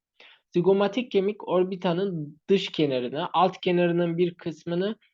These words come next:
ve orbitanın dış duvarının bir kısmını oluşturur.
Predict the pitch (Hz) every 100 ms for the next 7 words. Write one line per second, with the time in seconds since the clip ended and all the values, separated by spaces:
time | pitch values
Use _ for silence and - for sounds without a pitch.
0 | _ 175 175 175 202 196 185 160 156 147
1 | 190 - - 151 151 170 208 185 185 175
2 | 185 180 165 156 135 113 107 - - 117
3 | -